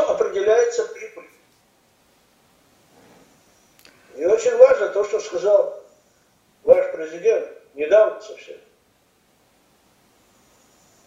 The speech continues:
Государство, что те, кто занимаются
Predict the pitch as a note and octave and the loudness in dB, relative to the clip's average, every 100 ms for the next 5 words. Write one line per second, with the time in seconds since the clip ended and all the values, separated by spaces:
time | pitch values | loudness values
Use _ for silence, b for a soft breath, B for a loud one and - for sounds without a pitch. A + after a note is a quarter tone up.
0 | _ _ _ _ D3+ D3 - - C#5+ - | _ _ _ _ -8 -4 4 6 6 2
1 | - - - _ _ _ _ _ _ D3+ | -10 -18 -20 _ _ _ _ _ _ -8
2 | D3 D3 - _ _ _ _ _ _ _ | -8 -10 -20 _ _ _ _ _ _ _
3 | _ _ _ _ _ _ - C5 - E3+ | _ _ _ _ _ _ 2 2 2 -8
4 | D3+ C#3+ D3 G3+ G#3 - - | -6 -4 0 2 0 -4 -12